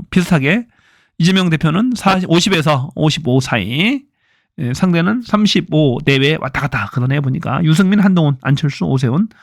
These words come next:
홍준표, 김문수. 누구를 갖다 놔도 비슷합니다. 누구를 갖다 놔도 이재명 대표의 압승으로 끝난다는 얘기. 갤럽 조사,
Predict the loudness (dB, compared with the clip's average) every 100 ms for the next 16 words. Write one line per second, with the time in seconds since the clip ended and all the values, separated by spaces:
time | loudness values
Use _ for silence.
0 | _ 0 0 0 0 2 0 0 2 4
1 | 4 2 2 0 0 -2 0 -2 -4 -10
2 | -10 -10 -12 _ _ _ _ _ _ _
3 | -20 -20 _ _ _ _ _ _ _ _
4 | _ 0 2 4 2 2 2 2 2 2
5 | 2 0 0 0 0 0 0 0 -2 -2
6 | 2 4 2 -2 -14 -14 -6 -4 -2 -4
7 | -8 -10 -16 -16 -8 -2 0 -2 -8 _
8 | _ _ _ _ _ _ _ _ _ _
9 | _ _ _ _ _ _ _ _ _ _
10 | _ _ _ _ _ _ _ _ -20 _
11 | _ 0 0 0 0 0 0 0 0